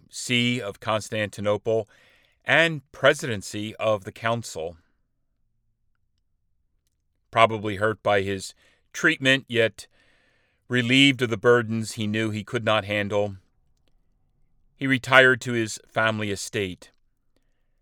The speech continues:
and spent the remainder of his life devoted to prayer and writing. History eventually would bestow the titles of the theologian and the poet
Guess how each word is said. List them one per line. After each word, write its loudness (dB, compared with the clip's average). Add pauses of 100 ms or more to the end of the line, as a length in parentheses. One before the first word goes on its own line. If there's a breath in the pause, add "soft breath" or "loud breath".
(160)
and -8
spent 2
the -2
remainder 2
of 2
his -6
life 2
devoted -4
to -16
prayer 2
and -8
writing. -4 (3250)
History 2
eventually 4
would -4 (200)
bestow 2
the 0
titles 2
of 4 (640)
the -4
theologian 0 (520)
and -2 (800)
the 0
poet 0